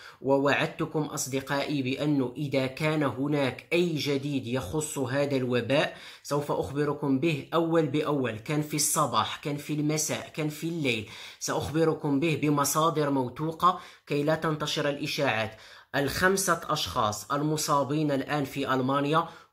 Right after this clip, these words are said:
كلهم في منطقة واحدة، وكلهم يعملون في شركة واحدة، وكلهم من مقاطعة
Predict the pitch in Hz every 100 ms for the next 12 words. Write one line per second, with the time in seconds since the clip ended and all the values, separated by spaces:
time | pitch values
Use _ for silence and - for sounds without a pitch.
0 | _ 190 190 185 180 147 170 190 - -
1 | - 147 139 143 185 180 170 - 143 143
2 | 139 - 143 147 156 - 131 135 - 175
3 | 165 139 156 147 135 120 139 139 151 156
4 | - 139 127 156 156 151 139 131 135 135
5 | 139 147 147 - - 131 - 165 165 143
6 | 147 151 147 139 135 - 135 135 147 131